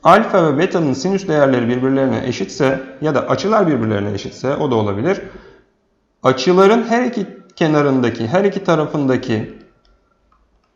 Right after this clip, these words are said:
kenarların çarpımının oranı bizim alanlarımızın oranıydı. Yani S bir'e altı çarpı sekiz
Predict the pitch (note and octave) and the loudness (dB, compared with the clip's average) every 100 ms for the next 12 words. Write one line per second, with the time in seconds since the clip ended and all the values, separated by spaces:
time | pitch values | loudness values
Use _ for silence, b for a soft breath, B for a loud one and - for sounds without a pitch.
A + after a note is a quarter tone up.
0 | _ _ _ _ C3+ C#3+ D#3+ F3 G3+ A#3 | _ _ _ _ -2 2 2 2 0 -2
1 | - E3+ E3+ F3 G3+ A3+ G3 G3 G3+ G3+ | 2 2 2 -2 -2 -2 -2 -2 -2 0
2 | F#3 F#3 F3+ E3+ E3 D3 B2 G#2+ G2+ G2 | 2 2 0 0 0 0 -2 0 -2 -2
3 | B2 D#3 B2+ G#2 - C#3+ C#3+ E3+ F3+ A3 | 2 4 4 0 0 0 2 2 4 2
4 | A3+ B B B - - D3 D3+ D3+ F3 | 0 B B B -20 -4 2 4 2 -4
5 | E3+ A#2+ G#2 - - A2 G#2 C#3 E3 - | -2 0 -2 -4 -10 -10 -6 -6 -6 -10
6 | - | -16